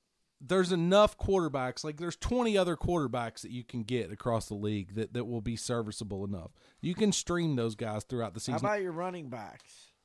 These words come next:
Speaker 1: Uh, Travis Etienne's definitely, I, I got him as a bust. The Tank,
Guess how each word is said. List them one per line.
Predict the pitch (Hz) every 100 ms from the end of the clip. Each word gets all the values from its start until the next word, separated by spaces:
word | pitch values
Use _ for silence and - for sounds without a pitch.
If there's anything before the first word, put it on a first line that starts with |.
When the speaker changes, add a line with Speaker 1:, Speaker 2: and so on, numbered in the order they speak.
| _ _ _ _ _ _ _ _ 139
Speaker 1:
Uh, | 143 135
Travis | - 180 226 196
Etienne's | 185 170 147 135 175 110 95
definitely, | 127 127 123 104
I, | 104 113 123
I |
got | 120 127
him | 120 110
as |
a | 104
bust. | 90 107 104 -
The | 113
Tank, | 190 185